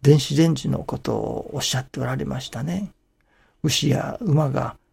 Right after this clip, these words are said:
あの電子レンジを使うというようなことはなかろうと。人間だからこそ許される。できさせていただいているおかげの一つだと。便利ですよね。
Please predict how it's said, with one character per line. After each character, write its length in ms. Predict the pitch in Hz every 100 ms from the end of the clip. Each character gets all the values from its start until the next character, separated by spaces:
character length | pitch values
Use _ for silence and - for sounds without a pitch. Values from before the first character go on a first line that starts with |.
| _ _ _ _ _
あ 100 | -
の 220 | 131 120 127
電 200 | 139 131
子 180 | -
レ 100 | 156
ン 80 | 151
ジ 160 | 131 156
を 100 | -
使 280 | - 131 127
う 80 |
と 140 | 131 135
い 140 | 160
う 40 | 175
よ 100 | -
う 20 |
な 160 | -
こ 140 | - 131
と 120 | 87
は 120 | -
な 160 | - 131
か 160 | -
ろ 200 | - -
う 40 | -
と。 140 | - _ _ _ - _ _
人 340 | 139 226 254 233
間 240 | 254 240
だ 140 | -
か 140 | - 311
ら 80 | -
こ 200 | - 277
そ 280 | - - - _ _ _ _ _ _ _ _ - _ _ _
許 240 | 143 139
さ 200 | 143 143
れ 80 | 139
る。 80 | - - _ _ _ _ _ _
で 120 | - 135
き 80 |
さ 160 | - 151
せ 160 | - 135
て 160 | 156
い 100 | -
た 140 | 139 -
だ 140 | -
い 120 | -
て 140 | - -
い 120 | -
る 160 | - - - _ _ - -
お 100 | 127
か 160 | 123
げ 100 | 131
の 140 | 135 170
一 240 | - 135
つ 120 | -
だ 120 | -
と。 120 | - - _ _ _ _ _ _ _ _ _ _ _ _ - - _ _ _ -
便 220 | 143 127
利 140 | 139
で 100 | -
す 200 | - -
よ 120 | - 151
ね。 240 | 208